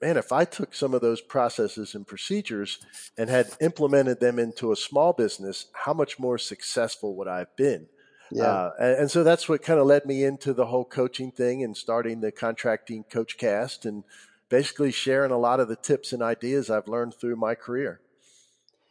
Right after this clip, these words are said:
Speaker 2: And people want one secret. They,
Speaker 1: Yeah.
Speaker 2: they talk to you, they say, they, they wanna, they want a thirty-minute consultation and they want all their problems to be solved. So,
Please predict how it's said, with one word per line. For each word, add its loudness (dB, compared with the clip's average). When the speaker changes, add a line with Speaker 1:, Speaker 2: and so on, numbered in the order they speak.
Speaker 2:
And 6
people 6
want 6
one 6
secret. -2
They, 4
Speaker 1:
Yeah. 6
Speaker 2:
they 4
talk 4
to 4
you, 8
they 6
say, 2
they, 4
they 2
wanna, 2
they 6
want 4
a -14
thirty-minute 2
consultation -2
and 0
they -2
want 0
all 4
their 2
problems 2
to -16
be -4
solved. 2
So, 8